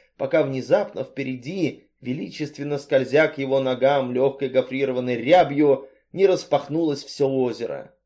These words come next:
Вдруг ему пришло в голову, что он не умеет плавать, а лодка не куплена.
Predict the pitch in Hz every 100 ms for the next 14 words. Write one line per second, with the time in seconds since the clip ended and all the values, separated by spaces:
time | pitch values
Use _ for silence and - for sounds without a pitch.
0 | _ _ _ _ - 123 247 214 - _
1 | _ _ _ 156 208 - 151 185 185 123
2 | 123 208 190 135 104 - 151 170 135 175
3 | 196 202 147 - 220 233 123 107 - _
4 | _ - - 156 180 - 190 220 302 277
5 | 151 117 123 -